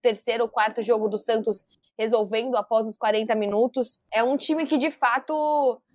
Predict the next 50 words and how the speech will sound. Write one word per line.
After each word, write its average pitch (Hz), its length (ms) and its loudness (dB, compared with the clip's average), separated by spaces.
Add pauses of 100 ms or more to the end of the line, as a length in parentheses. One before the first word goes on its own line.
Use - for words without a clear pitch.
(200)
vem 277 320 4
sendo 294 400 0
extremamente 320 680 0
resultadista, 247 840 0 (480)
é, 220 400 0
antes 277 240 -2
de 247 120 0
mérito 240 560 0
ou 226 160 0
jogar 220 320 2
bem. 214 400 -2 (200)
Acho 208 240 2
que 240 80 -4
sim, 233 300 -2
falta 247 340 0
muita 233 220 0
organização, 226 640 0
falta 240 260 0
muito 220 220 -4
planejamento 240 840 0
de 240 80 0
elenco. 247 580 0
A 208 140 2
partir 240 200 2
do 277 60 -2
momento 277 200 2
que - 60 -12
você 247 200 -2
vê 254 100 6
o, 247 120 2
novamente 285 460 0
um 269 60 -2
jogo 247 180 2
com 247 160 -2
o 240 40 -4
Camacho, 233 640 -2 (340)
você 240 220 -2
vê 254 140 2
um 262 100 0
jogo 262 220 0
que - 120 -20
termina 254 380 0
com 269 120 -4
o 254 40 0
Santos 262 320 0
com 262 160 -4
vários 269 440 -2
atacantes, 262 600 0
mas 233 240 2
nenhuma, 269 720 0